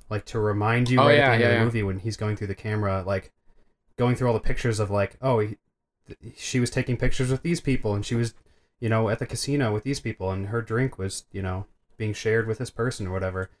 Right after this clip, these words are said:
Speaker 1: Like, they kinda went back to it right at the end in a cool way to be like, Hey, "We did this thing at the beginning of the movie.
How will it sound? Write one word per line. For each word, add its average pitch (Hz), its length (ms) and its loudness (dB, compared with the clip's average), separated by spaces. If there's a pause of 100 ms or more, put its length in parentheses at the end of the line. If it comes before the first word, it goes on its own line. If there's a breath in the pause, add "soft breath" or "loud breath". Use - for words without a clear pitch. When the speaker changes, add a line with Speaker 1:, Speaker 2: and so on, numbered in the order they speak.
(220)
Speaker 1:
Like, 110 140 -2
they 113 100 2
kinda 123 260 2
went 107 220 0
back 107 240 0
to 113 100 -6
it 98 80 -4
right 107 200 -2
at 104 80 -6
the 104 120 -4
end 101 220 -2
in 98 80 -4
a 95 60 -4
cool 92 260 -6
way 95 320 -4 (280)
to - 100 -12
be 98 80 0
like, 95 180 0
Hey, 151 300 2 (260)
"We 120 80 2
did 147 100 2
this 147 160 2
thing 143 140 2
at 151 60 2
the 135 60 -4
beginning 117 220 2
of 110 60 0
the 104 80 2
movie. 123 400 0